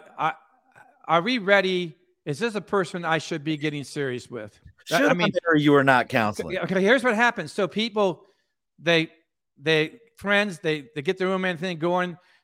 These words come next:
Speaker 1: They tell everybody they're gonna get married. They put a ring on somebody's, uh, finger. They, they send out the, the, the, the invitations. And, and,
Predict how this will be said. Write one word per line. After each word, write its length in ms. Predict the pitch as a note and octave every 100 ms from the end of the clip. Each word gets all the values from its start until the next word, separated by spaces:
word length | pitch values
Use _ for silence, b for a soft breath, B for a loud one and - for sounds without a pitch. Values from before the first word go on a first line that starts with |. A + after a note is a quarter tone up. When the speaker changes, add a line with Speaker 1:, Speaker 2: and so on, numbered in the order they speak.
| -
Speaker 1:
They 140 | D#3+
tell 180 | - F#3+
everybody 240 | F3+ F3
they're 20 | E3+
gonna 120 | E3
get 160 | E3+
married. 220 | D#3+ F3 D#3
They 40 |
put 180 | E3 E3
a 60 |
ring 200 | D#3+ F3
on 60 | D#3+
somebody's, 360 | F3+ E3 D#3 D3+ C3 C#3
uh, 140 | D3 A#2 -
finger. 440 | F3+ E3+ E3 D#3 b b b
They, 340 | C#3 D3+ D3 C#3+
they 280 | D3 D3+ C3+
send 280 | - F#3+ F3
out 120 | D#3+
the, 160 | D3+ -
the, 140 | D3 C3 - -
the, 120 | C#3
the 100 | D3+
invitations. 800 | E3 D#3+ - E3+ D3+ E3+ D#3+ - _ _ _ _ -
And, 300 | D3+ D3 C#3
and, 320 | D#3 D#3 D#3